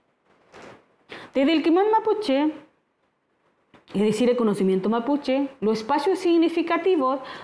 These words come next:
poseen una alta relevancia y cada uno de ellos posee nominas-, nominaciones propias.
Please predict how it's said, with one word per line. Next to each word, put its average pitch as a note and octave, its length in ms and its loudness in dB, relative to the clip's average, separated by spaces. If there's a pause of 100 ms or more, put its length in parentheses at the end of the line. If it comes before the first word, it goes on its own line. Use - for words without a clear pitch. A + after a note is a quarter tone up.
(140)
poseen C#4 460 0
una D4 280 4
alta G4 260 0
relevancia E4+ 840 0
y B3 260 -2
cada F4 400 2
uno G4 280 2
de F#4 160 2
ellos F#4 220 0
posee D#4+ 640 -2
nominas-, B3 720 0 (200)
nominaciones B3 720 0
propias. G#4+ 460 -2